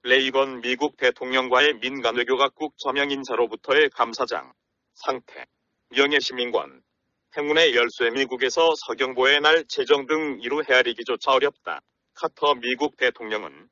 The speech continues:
미국 외무부 직원을 일봉 스님께 보내 자문을 구한 일도 있다. 그만큼 가깝게 지냈고 서로 믿었다는 증거이다. 그중 가장 특이한 것은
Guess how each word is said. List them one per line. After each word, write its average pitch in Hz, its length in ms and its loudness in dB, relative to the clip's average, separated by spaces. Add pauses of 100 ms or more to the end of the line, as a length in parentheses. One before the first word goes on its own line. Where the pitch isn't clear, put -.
(120)
미국 147 380 -2
외무부 139 440 0
직원을 131 560 -2
일봉 135 340 -4
스님께 131 520 -6
보내 117 360 -2 (140)
자문을 139 420 0
구한 131 320 0
일도 127 300 -2
있다. - 380 -6 (320)
그만큼 151 580 0
가깝게 143 540 -2
지냈고 - 580 -6 (140)
서로 160 300 2
믿었다는 135 640 0
증거이다. 123 600 -4 (340)
그중 139 360 -6
가장 127 300 0
특이한 135 420 0
것은 - 420 -2